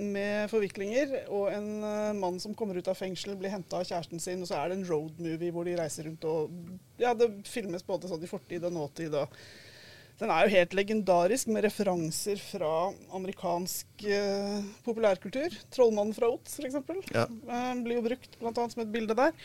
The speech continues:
Speaker 1: Men det som er så kult med den, synes jeg er, eh, altså, Nicolas Cage synes jeg aldri har vært bedre i noen film enn han er der, fordi han, her, der får Nicolas Cage lov til å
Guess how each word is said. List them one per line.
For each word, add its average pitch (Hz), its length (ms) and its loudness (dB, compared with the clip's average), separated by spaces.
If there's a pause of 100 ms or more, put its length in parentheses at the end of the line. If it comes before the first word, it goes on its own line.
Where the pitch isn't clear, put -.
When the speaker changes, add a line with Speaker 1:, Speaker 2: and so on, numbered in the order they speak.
(560)
Speaker 1:
Men 247 320 6
det 185 260 2
som 247 220 0 (260)
er 196 100 -2
så 180 120 -2 (100)
kult 185 460 -6
med 208 120 -2
den, 247 80 -8
synes 220 180 -2
jeg - 120 0
er, 180 380 2 (100)
eh, 202 160 0 (640)
altså, 190 160 -6
Nicolas 233 400 4
Cage 262 320 4
synes 220 220 0
jeg 240 100 2 (180)
aldri 180 440 4
har 185 160 4
vært 202 200 -2
bedre 196 300 6 (100)
i 233 80 -2
noen 220 480 -2
film 233 300 -4
enn 208 100 -2
han 214 140 0
er 180 200 2
der, 175 100 4
fordi 202 240 -6
han, 226 200 2 (360)
her, 175 280 0
der 208 200 4
får 262 160 0
Nicolas 220 280 -2
Cage 214 300 -2
lov 165 400 2
til 196 160 -2
å 214 160 6